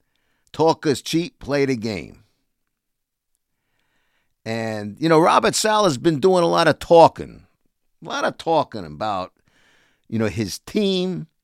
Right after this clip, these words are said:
how good they are. Media's jumped on a bandwagon. Fans jumped on a bandwagon. And don't get me wrong. You want to show confidence in your team. And there's a lot of positives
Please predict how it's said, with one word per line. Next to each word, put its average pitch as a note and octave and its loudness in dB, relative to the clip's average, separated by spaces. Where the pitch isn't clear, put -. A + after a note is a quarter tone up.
how G2 -4
good D#3+ 2
they F3 4
are. E3 2
Media's D#3+ 2
jumped D#3 -2
on F3 0
a D#3+ 0
bandwagon. E3 0
Fans D#3 -2
jumped D#3+ -8
on E3 0
a - 2
bandwagon. D#3+ 0
And D#3 -4
don't A#3 6
get F#3 4
me D#3+ 2
wrong. D3+ 4
You E3 2
want G#3+ 8
to F3 4
show E3+ 6
confidence D#3+ 0
in C#3+ 4
your C3+ 4
team. A#2 -4
And G3+ 4
there's G#3+ 10
a A3 6
lot A#3+ 10
of G#3+ 6
positives D3 6